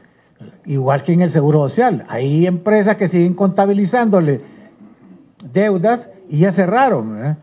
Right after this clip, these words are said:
Entonces, lo mismo está ocurriendo. Viendo la lista, eh, de, de esas, eh, de, de esas empresas, esos nombres, hay empresas que ya, ya desaparecieron. Entonces, ¿cómo es que las siguen contabilizando?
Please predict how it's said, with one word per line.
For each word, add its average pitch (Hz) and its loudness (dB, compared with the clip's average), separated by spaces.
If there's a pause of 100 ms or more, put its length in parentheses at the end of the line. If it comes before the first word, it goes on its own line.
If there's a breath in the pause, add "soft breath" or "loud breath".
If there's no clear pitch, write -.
(260 soft breath)
Entonces, 208 -2
lo 220 4
mismo 277 0
está 254 0
ocurriendo. 233 0
Viendo 202 2
la 214 2
lista, 202 0 (800 soft breath)
eh, 139 -4 (400)
de, 143 -4
de 135 -2
esas, 160 -2
eh, 196 0
de, 170 -6
de 156 -6
esas 160 0
empresas, 190 0
esos 170 0
nombres, 214 2 (400 loud breath)
hay 139 -6
empresas 165 -6
que 175 -6
ya, 127 -10
ya 135 -8
desaparecieron. 131 -6
Entonces, 143 -6
¿cómo 147 -4
es 151 -2
que 165 -4
las 135 -4
siguen 160 -2
contabilizando? 123 -8